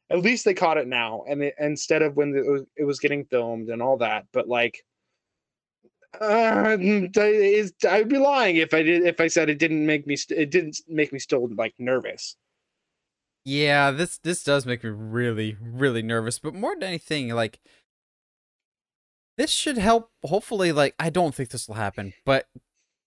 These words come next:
Speaker 2: Kevin Feige needs a committee, not a full big committee, but, like,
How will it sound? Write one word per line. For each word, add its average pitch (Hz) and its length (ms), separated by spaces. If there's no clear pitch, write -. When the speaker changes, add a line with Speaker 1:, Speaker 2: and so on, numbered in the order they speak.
Speaker 2:
Kevin 254 260
Feige 123 680
needs 127 480
a 123 80
committee, 107 720
not 208 220
a 302 60
full 269 420
big 208 220
committee, 113 340
but, - 180
like, 127 300